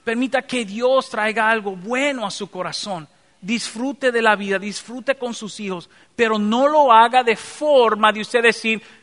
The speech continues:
"Me dicen que no, no puedo, no puedo". No, al contrario, Dios, yo no lo hago porque quiero agradarte a ti. Es un énfasis completamente distinto en Dios. Tres cosas hemos visto hasta ahora.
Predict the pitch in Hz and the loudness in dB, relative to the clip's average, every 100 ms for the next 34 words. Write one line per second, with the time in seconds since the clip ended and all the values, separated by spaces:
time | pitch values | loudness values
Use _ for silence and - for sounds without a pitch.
0 | _ _ 131 143 170 202 185 175 156 143 | _ _ -2 2 2 0 -2 -2 -2 -2
1 | 123 - - 135 180 - 180 165 160 156 | -6 -12 -10 -2 -2 2 4 4 2 -4
2 | 170 160 214 247 214 208 202 220 208 190 | 0 -2 0 0 0 0 -4 -2 -2 -4
3 | 180 151 202 208 220 202 185 165 - - | -6 -6 -8 -6 -4 -2 -2 -2 -6 -2
4 | 214 214 185 151 147 147 143 _ _ - | 0 2 0 -4 -10 -10 -12 _ _ -10
5 | 160 170 156 175 165 160 143 135 135 139 | -8 -6 -8 -6 -2 -2 -2 -2 -2 -4
6 | 147 135 139 123 _ _ _ _ _ _ | -8 -12 -12 -18 _ _ _ _ _ _
7 | - 190 - 202 185 - 160 160 - 202 | -4 -2 -2 -4 -4 -6 -12 -12 -10 -6
8 | 185 160 196 202 196 180 165 170 165 - | -6 0 0 2 0 -4 -6 -8 -8 -12
9 | 165 135 127 127 - 151 147 151 143 - | -10 -10 -12 -16 -10 -8 -6 -8 -10 -18
10 | _ _ _ - 208 196 220 202 185 196 | _ _ _ 0 0 2 2 0 -2 -4
11 | 190 175 185 - 175 - 170 147 156 | -6 -6 -8 -6 -8 -4 -2 -2 -4